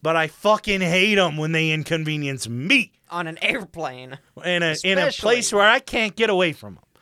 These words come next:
Speaker 2: Yeah.
Speaker 1: So I was, it was a fucking rough flight. We get, we get to J F K and I'm like, mm, mm.
Speaker 2: Mm.
Speaker 1: And
Speaker 2: Mm.
Speaker 1: the friends that we flew with were like, "Wow, it took you guys a minute to get off the flight. You look tired." And I was like, "Don't fucking talk to me."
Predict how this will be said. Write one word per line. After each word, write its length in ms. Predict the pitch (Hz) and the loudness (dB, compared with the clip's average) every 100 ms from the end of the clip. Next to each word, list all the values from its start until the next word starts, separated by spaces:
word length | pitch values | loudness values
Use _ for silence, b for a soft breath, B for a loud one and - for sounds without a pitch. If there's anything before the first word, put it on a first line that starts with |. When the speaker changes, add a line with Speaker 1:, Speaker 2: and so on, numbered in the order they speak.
| - | -10
Speaker 2:
Yeah. 220 | 185 131 b b b | -8 -8 b b b
Speaker 1:
So 160 | - 143 | -6 0
I 180 | 127 135 | 0 0
was, 240 | 123 104 - | -2 -6 -8
it 120 | 117 | -6
was 180 | 107 85 | -4 -6
a 80 | 71 | -12
fucking 540 | - - 80 64 57 | -12 -10 -10 -14 -20
rough 240 | - 76 - | -18 -16 -16
flight. 360 | - - 65 | -18 -18 -16
We 120 | 98 104 | -14 -12
get, 280 | 120 113 - | -8 -10 -12
we 180 | 139 120 | -12 -10
get 160 | 120 120 | -8 -10
to 80 | |
J 180 | 104 110 | -8 -6
F 160 | 104 - | -6 -6
K 260 | - 104 98 | -8 -6 -6
and 80 | |
I'm 280 | 98 92 135 | -6 -10 -8
like, 200 | 95 87 - | -8 -8 -12
mm, 520 | - - - - - - _ _ _ _ _ | -20 -18 -18 -16 -18 -18 _ _ _ _ _
mm. 60 | - | -12
Speaker 2:
Mm. 400 | 135 107 64 65 - - _ - | -10 -12 -16 -20 -20 -20 _ -12
Speaker 1:
And 380 | 104 98 92 90 | -8 -8 -8 -8
Speaker 2:
Mm. 60 | - _ | -10 _
Speaker 1:
the 260 | - 104 95 | -8 -6 -6
friends 300 | - 107 107 | -6 -8 -6
that 80 | 104 | -8
we 80 | 95 | -10
flew 300 | - 101 92 | -8 -8 -8
with 280 | 90 87 98 | -10 -10 -8
were 140 | 92 | -8
like, 300 | 90 87 - B B B B B - | -8 -12 -16 B B B B B -6
"Wow, 160 | 392 403 | -2 -2
it 80 | |
took 220 | 269 359 - | -2 -6 -6
you 100 | 330 | -4
guys 240 | 392 311 | -2 -2
a 40 | 302 | -4
minute 260 | 285 285 | -4 -4
to 60 | 277 | -6
get 160 | 247 302 | -4 -4
off 220 | 269 269 | -4 -4
the 100 | 277 | -8
flight. 320 | - 240 349 | -6 -6 -4
You 80 | 349 | -4
look 160 | 370 | -6
tired." 400 | - 359 381 254 | -4 -4 -2 -2
And 80 | 156 | 0
I 20 | |
was 80 | 135 | -2
like, 120 | 127 | -2
"Don't 180 | 107 123 | -6 -8
fucking 320 | - 104 95 | -6 -10 -10
talk 260 | 87 85 80 | -12 -10 -12
to 100 | - | -14
me." 240 | 85 78 | -16 -16